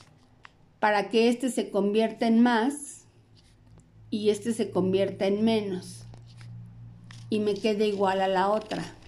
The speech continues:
a x menos b. Así es que mi término común va a ser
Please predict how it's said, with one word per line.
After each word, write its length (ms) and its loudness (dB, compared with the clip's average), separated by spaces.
a 220 0
x 420 -4
menos 380 2
b. 220 -2
Así 260 4
es 80 4
que 120 4
mi 140 6
término 520 2
común 720 6
va 200 4
a 60 4
ser 460 0